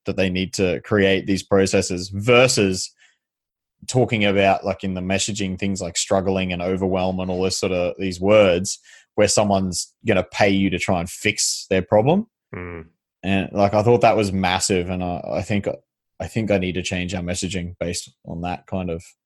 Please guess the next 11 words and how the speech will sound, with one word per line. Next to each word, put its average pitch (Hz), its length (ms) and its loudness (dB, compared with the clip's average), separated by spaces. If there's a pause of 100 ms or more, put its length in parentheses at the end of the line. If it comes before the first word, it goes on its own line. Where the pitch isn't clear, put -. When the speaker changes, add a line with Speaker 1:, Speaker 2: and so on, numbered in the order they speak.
(480)
Speaker 1:
thing. 92 180 -6
Speaker 2:
Have 370 100 -12
you 220 120 -6
got, - 240 2
have 160 180 0
you 202 100 -2
got 196 140 4
a 160 80 4
really 131 460 2
clear, 113 680 0 (680)
um, 95 580 -4